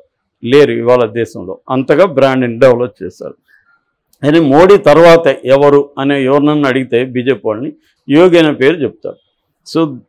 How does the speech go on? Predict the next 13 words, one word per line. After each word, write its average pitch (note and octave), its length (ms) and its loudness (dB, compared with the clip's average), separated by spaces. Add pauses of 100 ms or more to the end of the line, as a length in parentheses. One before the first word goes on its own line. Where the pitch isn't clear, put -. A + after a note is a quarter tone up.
(220)
మోడీకి D#3+ 340 2
ఇప్పుడు C#3+ 400 2
డెబ్బై B2+ 380 2
ఐదేళ్ళు C3 640 2
సెప్టెంబర్కి, B2+ 720 -2 (140)
ఆయనగా C#3+ 380 0
ఒకవేళ C3+ 760 2
retired C#3+ 320 0
అయితే F#2+ 360 -4 (520)
యోగిని F3 380 2
ఏమన్నా C#3+ 260 0
పీఎంగా C3 640 -2
చేస్తారా G#2+ 420 -4